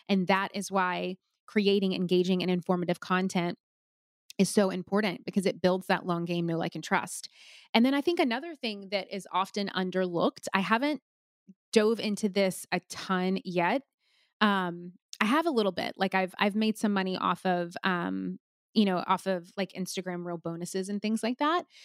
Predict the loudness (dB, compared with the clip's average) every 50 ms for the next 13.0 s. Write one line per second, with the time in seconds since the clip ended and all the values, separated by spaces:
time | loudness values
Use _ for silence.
0 | -20 -20 _ _ 0 2 2 2 2 0 -2 -2 0 0 -2 -4 -6 -8 -10 -6
1 | -2 0 0 2 2 0 0 -2 -4 -6 -6 -4 -4 -4 -4 -4 -4 -4 -4 -4
2 | -6 -6 -10 -10 -8 -6 -6 -6 -6 -8 -8 -10 -12 -12 -10 -10 -10 -10 -10 -10
3 | -10 -12 -14 _ _ _ _ _ _ _ 0 2 4 4 4 2 0 -2 -6 _
4 | _ -2 0 2 2 2 2 0 0 0 0 0 0 -4 -4 -4 -2 -2 0 0
5 | -2 -2 0 0 0 0 0 0 0 0 0 0 0 0 0 -2 -4 -8 _ _
6 | _ 0 0 2 2 2 2 2 2 0 -2 -2 -2 0 2 0 0 0 -2 -2
7 | -2 0 0 0 0 0 0 0 -4 _ _ _ _ _ _ _ _ _ -2 0
8 | 2 2 2 0 0 -2 -2 -2 -2 -2 -2 -2 -4 -4 -4 -6 -8 _ -4 -2
9 | -2 -2 -2 -4 -4 -2 0 0 0 0 0 -2 0 0 0 -2 -2 -2 -4 -4
10 | -2 -2 -2 -2 -4 -4 -4 -6 -4 -4 -6 -8 _ -4 -2 -2 0 0 0 -2
11 | -4 -4 -2 0 0 2 2 0 -2 -4 -6 -12 -4 -2 0 0 0 0 -2 -2
12 | -2 -2 -2 -2 -2 -4 -4 -6 -8 -6 -4 -2 -2 -2 -2 -4 -6 -8 -10 -12